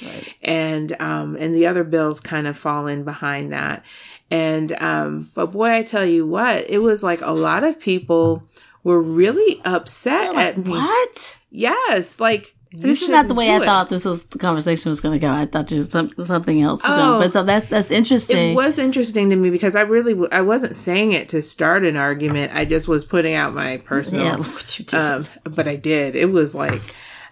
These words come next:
Speaker 2: um,
Speaker 1: So just
Speaker 2: went
Speaker 1: to
Speaker 2: way to the left.
Speaker 1: <clears throat> Uh, I think, and it's funny 'cause I'm, I, I know it's a possibility and something we could be thinking about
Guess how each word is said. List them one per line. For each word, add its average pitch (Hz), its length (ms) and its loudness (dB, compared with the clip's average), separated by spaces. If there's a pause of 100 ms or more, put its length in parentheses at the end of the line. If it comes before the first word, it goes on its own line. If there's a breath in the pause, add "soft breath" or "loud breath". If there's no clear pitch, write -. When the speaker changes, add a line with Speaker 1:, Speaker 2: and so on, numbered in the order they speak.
(160)
Speaker 2:
um, - 360 -12
Speaker 1:
So 269 280 0
just 254 240 0
Speaker 2:
went 156 140 -4
Speaker 1:
to 170 80 0
Speaker 2:
way 156 140 2
to 156 140 -8
the 143 120 -6
left. 151 420 -2 (140)
Speaker 1:
<clears throat> - 220 -14
Uh, 170 340 0 (280)
I 269 160 2
think, 214 800 0 (240)
and 190 240 0
it's 180 180 -2
funny 165 260 2
'cause 160 160 -8
I'm, 170 200 -2 (520)
I, - 320 -2
I 180 100 0
know 202 240 4
it's 185 140 -2
a 165 60 -2
possibility 165 640 0
and 156 80 4
something 156 240 2
we 156 100 4
could 156 180 -2
be 156 120 0
thinking 156 360 2
about 139 360 0